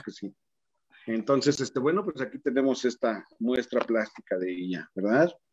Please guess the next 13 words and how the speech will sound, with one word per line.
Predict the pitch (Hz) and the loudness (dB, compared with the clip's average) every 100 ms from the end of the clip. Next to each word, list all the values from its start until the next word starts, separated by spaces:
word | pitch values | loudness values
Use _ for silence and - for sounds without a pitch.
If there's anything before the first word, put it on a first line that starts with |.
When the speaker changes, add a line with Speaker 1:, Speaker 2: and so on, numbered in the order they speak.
| _ _ _ _ _ _ _ | _ _ _ _ _ _ _
Speaker 1:
Y | - 117 123 | 0 4 6
vamos | 127 135 135 | 8 6 6
a | 117 | 4
ver | 117 | 4
si | 113 | 2
podemos | 117 113 113 117 98 | 0 2 2 2 2
ver | 113 110 - | 2 2 4
otra | 117 117 135 139 139 123 - _ - | 2 2 2 2 0 -4 -14 _ -6
muestra. | 127 135 131 180 180 175 - - - _ _ _ _ _ _ | -2 0 0 2 2 0 -18 -20 -20 _ _ _ _ _ _
Como | - 120 131 | 2 6 8
bien | 127 135 156 | 8 8 6
lo | 170 | 6
mencionaba, | 165 147 147 147 151 165 165 - | 6 6 4 4 4 4 2 -2